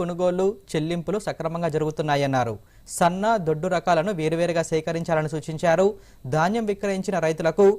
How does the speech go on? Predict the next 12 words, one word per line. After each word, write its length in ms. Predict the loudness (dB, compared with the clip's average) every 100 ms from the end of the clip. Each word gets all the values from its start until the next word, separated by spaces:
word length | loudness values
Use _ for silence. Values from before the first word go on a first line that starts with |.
| 0 -20 -4
చెల్లింపులు 500 | 0 0 0 0 0 -2
వెంటనే 320 | -4 -2 -2 -2
పూర్తి 240 | -4 -6 -4
చేయాలని, 460 | 0 2 2 0 -4 -10 -20 -6
సన్న 280 | 0 2 4 4
రకాలకు 420 | 4 2 4 2 2
బోనస్ 320 | 2 0 0 -2
ఇవ్వాలని 340 | 0 0 0 0
పేర్కొన్నారు. 480 | 0 2 0 -2 -4 -16 -20 -6 -2
కొనుగోలు 340 | 2 2 2 2
కేంద్రాలలో 500 | 0 2 2 4 2 2 -8 -12 0
రైతులకు 460 | 2 2 0 0